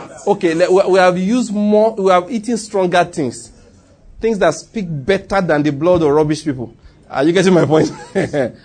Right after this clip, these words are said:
You know, eh, you know, the, the, this one speaks, I mean, is, is, we, we've drank serious blood. Not all this infected H I V, all kind of rubbish blood people are drinking outside.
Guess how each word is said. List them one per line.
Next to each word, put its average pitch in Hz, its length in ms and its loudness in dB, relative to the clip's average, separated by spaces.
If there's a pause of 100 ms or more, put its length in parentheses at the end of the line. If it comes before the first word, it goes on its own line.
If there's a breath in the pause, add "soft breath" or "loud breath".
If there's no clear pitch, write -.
(260 loud breath)
You 135 100 -8
know, 151 180 2
eh, - 380 -12
you - 160 -8
know, 165 180 0
the, 131 160 -4 (440)
the, 170 100 -2
this 220 180 -2
one 196 280 0
speaks, - 520 -12 (180)
I 208 120 -4
mean, 151 480 -2 (260 soft breath)
is, 180 240 -6
is, 196 240 -6
we, 208 180 -4
we've 214 240 -2
drank 240 320 -2
serious 220 440 -2
blood. 170 340 -2 (440)
Not 175 160 -6
all 185 120 0
this 160 520 -8
infected 160 720 -6
H 160 200 0
I 151 140 0
V, 147 540 -6
all 156 160 -2
kind 156 260 -4
of 131 100 -4
rubbish 143 260 -4
blood 139 280 -4
people 147 160 -4
are 139 100 2
drinking 135 400 -6
outside. 120 320 -8